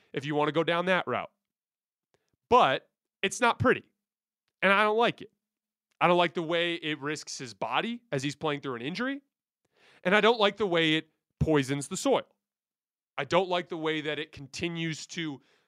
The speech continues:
lend itself to this negative culture of poor effort and the wrong priorities. I understand it's a difficult conversation to have with LeBron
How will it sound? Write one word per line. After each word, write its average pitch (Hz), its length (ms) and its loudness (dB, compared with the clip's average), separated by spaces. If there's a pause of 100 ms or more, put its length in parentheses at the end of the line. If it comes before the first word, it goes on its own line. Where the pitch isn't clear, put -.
(180)
lend 165 380 -4
itself 151 480 -4
to 160 100 -8
this 131 220 -8
negative 165 420 -6
culture 156 400 -4
of - 160 -8
poor 135 300 0
effort 226 380 2 (1000)
and 165 280 -2
the 165 80 -6
wrong 165 240 -4
priorities. 170 840 -2 (920)
I 190 120 6
understand 196 440 0
it's 175 100 -6
a 180 40 -6
difficult 165 440 -8
conversation 156 640 -8
to 110 120 -10
have 127 260 -4
with 165 120 -12
LeBron 170 460 -2